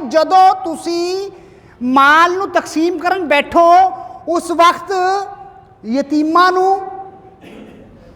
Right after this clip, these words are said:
ਕਰੀਬੀ ਰਿਸ਼ਤੇਦਾਰਾਂ ਨੂੰ, ਮਸਕੀਨਾਂ ਨੂੰ ਨਾ ਭੁੱਲੋ, ਉਹਨਾਂ ਨੂੰ ਵੀ ਥੋੜ੍ਹਾ ਬਹੁਤ ਦੇ ਦੇਵੋ, ਉਹਨਾਂ ਨੂੰ ਦੇ ਦਿਓ। ਔਰ ਉਹਨਾਂ ਨਾਲ ਅੱਛੇ ਤਰੀਕੇ ਨਾਲ ਗੱਲ ਕਰੋ।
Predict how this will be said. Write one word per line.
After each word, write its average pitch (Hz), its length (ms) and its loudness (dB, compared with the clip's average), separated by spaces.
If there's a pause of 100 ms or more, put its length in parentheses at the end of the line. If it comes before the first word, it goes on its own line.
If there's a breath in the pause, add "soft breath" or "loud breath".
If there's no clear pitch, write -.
(1600)
ਕਰੀਬੀ 339 420 2
ਰਿਸ਼ਤੇਦਾਰਾਂ 330 680 4
ਨੂੰ, 392 280 0 (600)
ਮਸਕੀਨਾਂ 311 500 -4
ਨੂੰ 294 160 -4
ਨਾ 285 100 2
ਭੁੱਲੋ, 269 400 0 (1000)
ਉਹਨਾਂ 320 240 4
ਨੂੰ 311 100 -2
ਵੀ 330 60 -2
ਥੋੜ੍ਹਾ 254 280 -2
ਬਹੁਤ 262 160 -2
ਦੇ 240 200 -2
ਦੇਵੋ, 180 220 -8 (1900)
ਉਹਨਾਂ 330 180 6
ਨੂੰ 359 120 2
ਦੇ 285 160 4
ਦਿਓ। 226 300 0 (920)
ਔਰ 339 120 2
ਉਹਨਾਂ 370 200 4
ਨਾਲ 392 200 0
ਅੱਛੇ 381 200 -2
ਤਰੀਕੇ 370 320 -8
ਨਾਲ 339 200 -4
ਗੱਲ 269 220 -2
ਕਰੋ। 185 260 -8